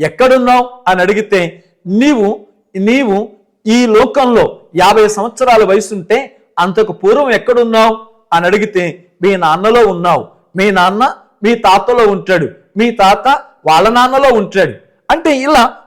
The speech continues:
ఒక్కొక్క వ్యక్తిని వెనక్కి, వెనక్కి, వెనక్కి జరుపుకుంటా వెళితే, అందరూ ఆదాము దగ్గరికి రావాల్సిందే. ఆదామును కూడా మనం ముగింపు పలికితే, దేవునిలోనికి వెళ్ళవలసిందే. అంటే, ఈ ప్రకృతికి ఆరంభం లేనప్పుడు,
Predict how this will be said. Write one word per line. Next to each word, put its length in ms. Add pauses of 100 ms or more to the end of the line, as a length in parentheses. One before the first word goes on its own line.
(160)
ఒక్కొక్క 340
వ్యక్తిని 560 (200)
వెనక్కి, 500
వెనక్కి, 400
వెనక్కి 340
జరుపుకుంటా 760
వెళితే, 540 (180)
అందరూ 560
ఆదాము 360
దగ్గరికి 380
రావాల్సిందే. 800 (220)
ఆదామును 540
కూడా 360 (260)
మనం 300
ముగింపు 340
పలికితే, 640 (180)
దేవునిలోనికి 720
వెళ్ళవలసిందే. 840 (240)
అంటే, 600
ఈ 140
ప్రకృతికి 840 (200)
ఆరంభం 560
లేనప్పుడు, 680